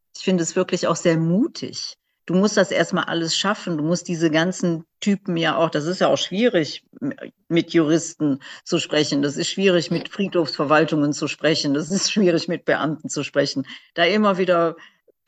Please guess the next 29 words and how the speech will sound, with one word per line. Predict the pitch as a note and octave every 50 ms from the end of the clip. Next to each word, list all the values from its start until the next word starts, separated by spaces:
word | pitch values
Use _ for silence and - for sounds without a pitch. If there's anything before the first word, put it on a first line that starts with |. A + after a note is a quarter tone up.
| - - _ _ _ -
also | F#2 - F#3+ D3+ F3+ -
auch | C#3+ F#3 F#3
vielleicht | - - F#3 E3+ F3+ F#3 - -
den | G3 F#3 F3
richtigen | G3 G3+ - - - G3 E3 F#3 F3+ F3
Ton | - G3 G3 G#3+ C4 D#4
zu | - - F3+
finden | - - - C#3 C3 C3+ B2+ C3+ C3+
und | C3 D3
sich | D3 - D#3+ -
die | - F#3+
nicht | F3+ F3+ F3 -
sofort | F3+ - - F3 F3 E3+
zum | F3 F3
Feind | - - D#3+ D3+ E3 F#3+
zu | - - F#3+
machen. | F3 F#3 F#3 F3+ E3+
Du | D#3
willst | D3+ E3 F3 F3
ja | - F#3 F3+
was | F#3 F#3 -
von | - F3+ F#3
denen | F3 F#3 F#3+ F#3 F3+
und | F3+ E3+ E3+
du | E3 E3
willst | F3 F3 F3 -
ja, | E3+ E3
dass | E3+ E3 -
sie | - E3 D#3+ D#3